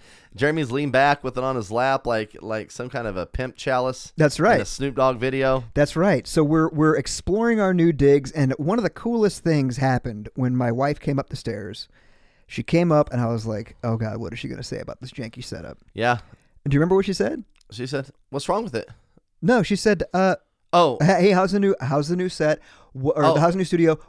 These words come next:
Speaker 2: What do we need to buy?"
Speaker 1: What do we need to buy?
Speaker 2: I was like,
Speaker 1: That's,
Speaker 2: "Yes!"
Speaker 1: that's, that's, like, great. That's like an open-ended, uh,
Speaker 2: Support.
Speaker 1: uh,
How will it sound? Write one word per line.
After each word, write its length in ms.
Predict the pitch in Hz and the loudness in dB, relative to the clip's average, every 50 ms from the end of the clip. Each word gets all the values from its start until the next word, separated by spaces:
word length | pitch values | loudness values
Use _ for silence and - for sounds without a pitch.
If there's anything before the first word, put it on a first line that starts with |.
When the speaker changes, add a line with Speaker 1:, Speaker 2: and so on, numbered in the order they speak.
| - | -8
Speaker 2:
What 200 | 143 139 156 175 | -2 2 4 4
do 60 | 175 | 6
we 120 | 165 160 156 | 4 4 4
need 160 | 151 147 139 | 4 4 2
to 60 | 135 | 2
buy?" 140 | 127 131 127 | 2 4 4
Speaker 1:
What 200 | 151 170 - 113 | 4 4 2 0
do 80 | 170 160 | -2 0
we 140 | 160 151 | 0 0
need 260 | 143 143 143 143 135 - | 0 0 0 -2 -2 -2
to 100 | 139 131 | -2 0
buy? 360 | 120 123 120 120 113 95 82 80 | 2 4 4 4 4 2 2 2
Speaker 2:
I 80 | 143 170 | 4 6
was 180 | 180 170 147 | 6 6 4
like, 140 | 160 156 143 | 2 -2 -2
Speaker 1:
That's, 80 | 147 151 | 0 2
Speaker 2:
"Yes!" 640 | 165 170 175 175 180 170 170 170 160 147 123 120 - | 2 4 6 6 6 6 4 4 4 2 2 2 0
Speaker 1:
that's, 380 | 151 165 196 - - - - | 2 0 0 0 -4 -6 0
that's, 200 | - 170 196 - - | 0 0 0 0 -4
like, 140 | 269 196 123 | -8 -8 -8
great. 280 | 104 117 151 160 147 | -6 -2 -2 -2 -2
That's 140 | 147 156 - | -2 -4 -4
like 120 | 214 165 | -4 -6
an 60 | 143 - - | -6 -6 -2
open-ended, 800 | 123 139 147 - 156 139 131 - - 131 139 139 135 123 110 113 - | -2 -2 -2 -2 -6 -8 -8 -8 -8 -6 -4 -4 -4 -4 -4 -4 -2
uh, 420 | 113 120 117 113 113 110 107 107 | 0 2 2 4 2 2 0 0
Speaker 2:
Support. 360 | - 123 135 139 131 117 - - - - - 107 | 0 2 2 2 2 0 -2 -4 -6 -6 -4 -4
Speaker 1:
uh, 140 | 117 107 | -6 -8